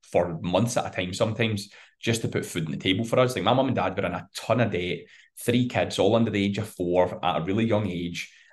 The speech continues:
And when my dad worked in the U K, he went from job to job because he kept getting laid off, not because of the quality of his work, just because at that time there was redundancies and a lot happening within the,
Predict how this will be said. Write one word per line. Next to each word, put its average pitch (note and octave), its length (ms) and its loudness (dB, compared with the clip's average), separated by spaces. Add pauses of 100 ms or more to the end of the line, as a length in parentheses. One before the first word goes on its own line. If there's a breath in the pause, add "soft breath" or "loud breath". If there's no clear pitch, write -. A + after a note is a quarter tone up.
(120)
And G2 720 0 (840)
when G#2+ 160 2
my G2+ 100 4
dad A2 260 2
worked - 220 2
in G#2 80 -4
the E2 60 -4
U E2+ 220 -4
K, A#2+ 480 0 (100)
he F#2+ 360 -2
went G2 200 0
from A#2+ 100 0
job F#2 240 0
to - 60 -8
job F#2 260 2
because - 160 -6
he F#2 80 -4
kept F#2 240 -4
getting E2+ 240 -2
laid F2 240 -4
off, A#2 240 4
not A#2 220 2 (220)
because G2+ 300 0
of D#2+ 60 -8
the D#2 60 -10
quality F2 420 0
of - 80 -8
his D#2+ 140 -6
work, - 240 4 (100)
just A#2+ 200 0
because F#2 320 0
at E2+ 200 0
that F2 200 0
time G2+ 260 0
there G2 100 0
was - 140 -8
redundancies A#2+ 800 0 (360 loud breath)
and F#2+ 100 2
a F#2+ 60 4
lot F#2 180 4
happening F#2 420 0
within F2+ 280 -2
the, F2 440 -2